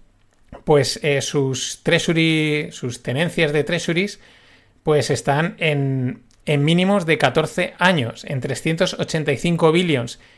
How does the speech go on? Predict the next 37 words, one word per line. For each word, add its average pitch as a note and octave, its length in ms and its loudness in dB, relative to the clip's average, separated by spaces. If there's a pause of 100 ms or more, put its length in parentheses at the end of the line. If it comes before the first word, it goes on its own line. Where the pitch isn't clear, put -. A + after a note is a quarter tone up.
es D#3 100 -4
decir, F3 300 0
una D#3+ 120 2
bajada D#3 360 2
de D#3+ 40 2
un E3 120 0
cuarenta D#3+ 560 0
por C3+ 160 2
cien E3 320 -2
desde C#3 240 2
los A#2+ 180 2
máximos, D#3+ 640 -2 (480)
eh, B2 840 -2 (500)
que D#3 120 0
tenían, D3 520 -2
pues B2+ 240 -4
no C3+ 120 -4
sé - 120 -4
aquí B2+ 180 -4
cuánto, B2+ 460 -2
no C#3 180 0
veo C#3 140 2
bien C#3 160 2
el C3 100 -2
número, D#3 260 -2
pero C#3+ 140 2
vamos, C#3 300 -2 (480)
una E3+ 80 4
auténtica E3 340 4
barbaridad. C3 540 2 (800)
El, E3 560 4
en E3 140 4
el D#3 140 6
tuit A#3 240 6
en F3+ 100 4
el D3+ 80 2
que C#3+ 340 4